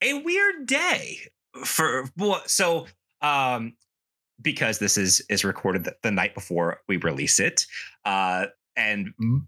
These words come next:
anyone who has listened to the show for a length of time knows that I am a big wrestling fan, specifically A E W wrestling. The big news making waves is that Cody Rhodes has allegedly left the promotion. Uh, whether it's a big work or whether it's a real thing, no one knows, but it has been,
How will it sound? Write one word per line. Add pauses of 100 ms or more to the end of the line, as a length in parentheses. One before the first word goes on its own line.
(140)
anyone
who
has
listened
to
the
show
for
a
length
of
time
knows
that
I
am
a
big (360)
wrestling
fan, (160)
specifically
A
E
W
wrestling. (320)
The
big
news
making
waves
is
that
Cody
Rhodes
has
allegedly (220)
left
the
promotion. (640)
Uh,
whether
it's
a
big
work
or
whether
it's
a
real
thing,
no
one
knows,
but
it
has
been,